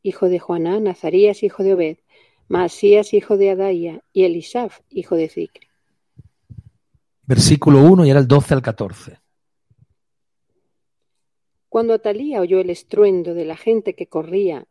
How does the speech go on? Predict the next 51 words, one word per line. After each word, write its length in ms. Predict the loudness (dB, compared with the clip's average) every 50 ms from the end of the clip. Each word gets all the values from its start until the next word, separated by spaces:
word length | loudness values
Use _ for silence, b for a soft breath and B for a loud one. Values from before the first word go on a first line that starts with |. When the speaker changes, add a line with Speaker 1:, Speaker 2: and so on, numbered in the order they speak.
| _ _
Speaker 1:
y 120 | _ 0 2
de 100 | 2 2
los 140 | 2 0 -2
que 100 | -4 -6
aclamaban 600 | -4 -4 -6 -6 -4 -2 -2 -4 -2 -2 -2 -2
al 180 | -2 -4 -6 -8
rey, 400 | -8 -4 -4 -4 -4 -4 -8 B B B B B B -10
vino 340 | -4 0 2 2 4 4
al 160 | 2 2 0 4
pueblo 380 | 4 6 6 6 6 4 2
a 40 | 0
la 120 | 0 -2
casa 340 | -4 _ -14 -16 -10 -6 -2
de 100 | -2 -2
Jehová, 440 | -2 -4 -6 -6 -4 -6 -6 -10 -16 _ _ _ _
y 120 | 2 4
mirando, 580 | 4 6 4 2 2 0 2 2 2 2 2 0 _ _ _ _
vio 240 | 4 6 6 6 6
al 260 | 6 2 0 -2 -2
rey, 340 | -2 0 0 0 -2 -4 -8 _ _ _ _ _
que 100 | -10 -10
estaba 340 | -10 -4 -4 -2 -2 -2 -2
junto 280 | -2 -2 0 2 2
a 60 | 0 2
su 140 | 2 0
columna 500 | 2 2 2 4 4 4 4 4 0 -2
a 20 | -2
la 120 | -6 -6
entrada, 520 | -8 -8 -8 -8 -8 -8 -8 -10 -12 -16 -18 _ _ _ _ _
y 100 | 4 6
los 140 | 6 6 4
príncipes 760 | _ 2 2 2 2 0 -2 -6 -6 -4 -6 -8 -6 -2 0
y 40 | 0
los 160 | 0 0 0
trompeteros 840 | -2 -2 -2 0 -2 -6 -2 -2 -2 0 0 0 -2 -4 -6 -10 _ _ _ _
junto 380 | _ 2 4 4 4 4 2 -4
al 120 | -6 -6
rey, 360 | -6 -2 -2 -2 -2 -4 -8 _ _ _ _
y 100 | -4 2
que 120 | 2 2
todo 280 | 4 6 4 6 6 4
el 80 | 0
pueblo 400 | -2 0 2 2 2 4 4 4
de 80 | 4 4
la 120 | 2 0
tierra 280 | 0 0 0 0 2 -2
mostraba 460 | -4 -4 -6 -8 -8 -4 -2 -2 0
alegría 500 | 0 -2 -4 -4 -4 -4 -2 0 0 0
y 60 | 0 -2
sonaba 480 | -6 -8 -8 -6 -4 -2 -2 0 0
bocinas, 720 | 0 0 -2 -4 -6 _ 0 2 2 2 0 -2 -4 -10